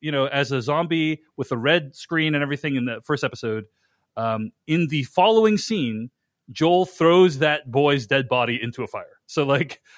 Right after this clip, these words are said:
I didn't, uh, I thought we made that clear, but, um, I, I think that scene does a bunch of different things. It, like, introduces how cold and calculating this future is, shows you how Joel has changed and how he doesn't even, uh, blink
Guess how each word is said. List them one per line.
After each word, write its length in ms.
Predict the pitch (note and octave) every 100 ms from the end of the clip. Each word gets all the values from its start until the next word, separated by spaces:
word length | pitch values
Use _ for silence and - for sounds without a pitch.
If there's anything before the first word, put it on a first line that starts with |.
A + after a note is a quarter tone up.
| -
I 80 | C3+
didn't, 340 | C#3+ E3+ E3 -
uh, 280 | D3+ C#3 C#3
I 80 | C#3
thought 180 | C#3 G3
we 80 | F#3
made 160 | F3+
that 140 | E3 D#3
clear, 240 | E3 D#3
but, 260 | B2+ A2+ A2 _ _ _ -
um, 460 | A#2 A2 G#2+ G#2 - _ _ _
I, 200 | B2+ C#3
I 20 | C#3
think 160 | D#3+
that 280 | D3+ C#3+ -
scene 220 | - E3
does 160 | D3+ C#3
a 60 |
bunch 200 | C#3 D3
of 60 | C3+
different 260 | C3+ C3+ A#2+
things. 440 | B2+ A#2+ A2+ - _ _ _
It, 140 | A#2+
like, 380 | B2+ A2+ - _ _ _ -
introduces 540 | D#3 D#3 D3+ - C#3+
how 160 | C#3 C3+
cold 640 | - D3 C#3+ C#3+ C3 C#3 - _ _
and 100 | B2
calculating 600 | - C3 C#3+ C#3+ C3 B2+
this 120 | B2 -
future 360 | C#3 A#2+ A#2+
is, 420 | E3 E3+ D#3+ C#3 - _ _
shows 340 | - - D3+ C3
you 140 | C#3+
how 160 | B2+ C3
Joel 240 | C#3 C3+
has 180 | B2 A#2
changed 460 | - F3 D#3+ D3+ C#3
and 100 | A#2
how 120 | A#2+
he 100 | A#2
doesn't 200 | B2+ B2+
even, 360 | A#2+ A#2 A2+ - _ _ _ _ _
uh, 280 | A2+ A2 G#2+ -
blink 380 | A#2+ C3 E3 F#3